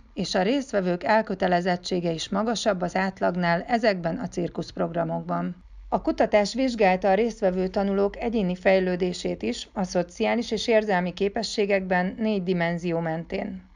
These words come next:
Mérte az érzelemtudatosságot, az érzelmek viselkedéses szabályozásának képességét, a szociális szerepek elsajátítását, valamint a céltudatosságot. Az eredmények szerint a fiatalok jelentősen magasabb értékeket értek el a program végére a kezdeti mérésekhez képest.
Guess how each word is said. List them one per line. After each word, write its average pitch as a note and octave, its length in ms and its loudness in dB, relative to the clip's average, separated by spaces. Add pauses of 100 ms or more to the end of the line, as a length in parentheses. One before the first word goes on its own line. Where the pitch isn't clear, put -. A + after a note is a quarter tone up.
(140)
Mérte G#3+ 380 4
az F3+ 120 2
érzelemtudatosságot, G3 1400 0
az F#3+ 140 -4
érzelmek G3+ 580 2
viselkedéses F3+ 800 -2
szabályozásának E3+ 1000 0
képességét, G3 920 -2
a - 80 -8
szociális F#3 600 -2
szerepek F3+ 480 -2
elsajátítását, G3 1300 -2
valamint G3+ 580 0
a F#3 120 -6
céltudatosságot. F3 1200 -4 (400)
Az F#3+ 180 -2
eredmények G#3+ 580 4
szerint G3 460 2
a F#3+ 60 0
fiatalok F#3+ 560 0
jelentősen G3 580 0
magasabb F#3+ 500 0
értékeket F#3 640 -2
értek F#3 400 0
el F3+ 240 2
a - 40 -10
program G#3 460 0
végére F#3+ 420 0
a B3+ 60 -2
kezdeti F#3 440 -2
mérésekhez E3+ 760 -2
képest. E3+ 600 -6